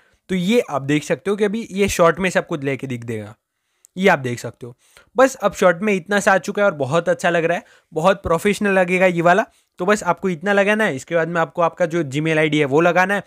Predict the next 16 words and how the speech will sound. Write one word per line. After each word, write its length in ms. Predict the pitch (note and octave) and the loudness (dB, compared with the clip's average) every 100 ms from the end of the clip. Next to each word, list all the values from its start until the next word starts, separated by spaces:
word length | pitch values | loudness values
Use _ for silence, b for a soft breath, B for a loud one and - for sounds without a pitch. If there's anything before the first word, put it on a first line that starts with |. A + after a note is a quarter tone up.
| b b _ | b b _
ये 60 | F3 | 0
आप 100 | F#3+ | 2
देख 180 | F3+ F3 | 0 0
सकते 260 | F#3 F#3 | -2 -2
हो, 100 | G#3+ b b - | -8 b b -8
"Welcome 320 | D3 C#3+ D#3+ | -4 -2 -2
to 60 | D#3 | 0
YouTube 280 | D3+ D#3+ D3+ | 0 -2 0
channel 360 | E3 D#3 D#3 | 0 2 2
where 240 | C#3+ C3+ C3 | 2 2 0
we 160 | C3 | -4
celebrate 500 | C#3+ D3 C#3 D#3 D3+ | -2 0 0 0 0
the 120 | C3+ B2 | -2 -2
joy 140 | C#3 C#3 | 0 0
of 200 | B2+ - D#3 | -2 -4 -10
cooking 260 | F3+ F#3 | -6 -4